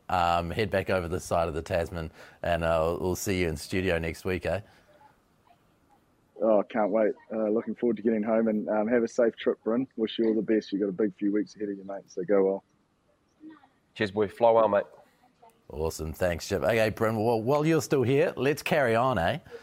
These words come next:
Speaker 1: Um, let's have
Speaker 3: Yeah,
Speaker 1: a look
Speaker 3: let's
Speaker 1: at some
Speaker 3: get it,
Speaker 1: of the
Speaker 3: mate.
Speaker 1: things that have been going in, on in rugby this week. So w-, we, we spoke a little bit about the midfield before. Um, Alex Nankerville, <clears throat> um,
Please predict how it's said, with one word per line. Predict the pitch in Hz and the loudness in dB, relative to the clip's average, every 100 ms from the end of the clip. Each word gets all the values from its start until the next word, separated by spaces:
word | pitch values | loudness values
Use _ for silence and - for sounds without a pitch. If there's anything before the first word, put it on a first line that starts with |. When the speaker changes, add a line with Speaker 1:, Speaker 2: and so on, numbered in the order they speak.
| - - | -12 -2
Speaker 1:
Um, | 117 117 120 117 71 147 | 2 2 0 -2 -2 0
let's | 180 208 | 0 2
have | |
Speaker 3:
Yeah, | 185 | 2
Speaker 1:
a | |
look | - | 2
Speaker 3:
let's | 135 - | 2 2
Speaker 1:
at | |
some | - | 2
Speaker 3:
get | 127 | 2
it, | |
Speaker 1:
of | 131 | 0
the | |
Speaker 3:
mate. | 101 | 0
Speaker 1:
things | 147 127 | -2 0
that | 113 | 0
have | 107 | 2
been | 101 | 2
going | 110 107 104 | 2 4 2
in, | 101 98 - - | 0 -2 -4 -2
on | 101 | 0
in | 95 | 2
rugby | 92 80 87 | 0 0 -2
this | 82 - | -2 -2
week. | 92 - - - - | -2 -4 -14 -20 -4
So | 160 135 - | -2 0 -2
w-, | 151 123 156 - | -4 -6 -8 -10
we, | 143 180 196 202 | -4 0 2 0
we | |
spoke | - 202 190 | 2 2 2
a | |
little | 180 156 | 2 4
bit | |
about | 143 117 | 2 2
the | |
midfield | 123 107 - 107 | 0 0 0 0
before. | 87 - 107 87 101 - | -2 -2 -2 0 -2 -2
Um, | 101 98 92 92 90 87 - - | 0 2 2 2 0 -4 -8 -2
Alex | 107 95 | 0 0
Nankerville, | 107 101 98 90 101 98 95 - | 0 -2 -2 -2 0 0 -2 -2
<clears throat> | - - - | 2 2 2
um, | 95 95 92 92 90 | 2 2 2 0 -4